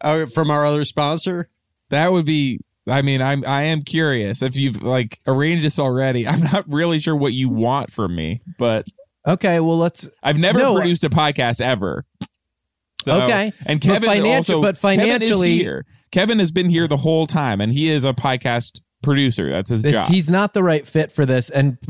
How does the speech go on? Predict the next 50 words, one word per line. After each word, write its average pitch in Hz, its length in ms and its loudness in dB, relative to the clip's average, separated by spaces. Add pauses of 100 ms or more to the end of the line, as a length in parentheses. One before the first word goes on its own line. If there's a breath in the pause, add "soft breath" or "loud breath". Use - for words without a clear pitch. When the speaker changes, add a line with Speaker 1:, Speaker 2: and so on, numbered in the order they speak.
Speaker 3:
frankly, 185 340 2
financially, 147 600 0
what 127 220 0
we 127 100 2
need 120 300 0
is 113 560 -2
a, 117 100 2 (1500)
a 135 100 0
lot 131 280 0
of 113 100 -6
support 107 540 -6
from 113 160 0
our 104 120 -2
producer. 104 420 -4
Speaker 2:
That, - 240 -2
that 170 220 0
I, 165 260 0
so 147 280 0
I 135 140 -2
saw 151 400 -2
the 131 100 -6
sheet. 127 320 -4
The, 117 140 -4
like, 95 60 -8
Speaker 1:
Kevin's 220 360 -2
Speaker 2:
the, 214 60 0
Speaker 1:
got 196 140 2
Speaker 2:
the 165 40 0
Speaker 1:
a - 20 0
lot 151 180 2
Speaker 2:
money 139 120 0
Speaker 1:
of 117 60 -6
baggage. 127 640 -4 (360)
He's 139 300 -2
in 180 240 0
the 180 80 2
system. 127 880 -2
We 151 220 -2
wanna 165 460 -2
kinda 139 380 -2
drain 131 340 -2
the 123 80 -2
swamp 127 400 -2
with 123 100 -2
this 110 220 -4
one 117 160 0
a 113 120 -2
little 110 200 -2
bit 110 440 -4
and, 117 380 -2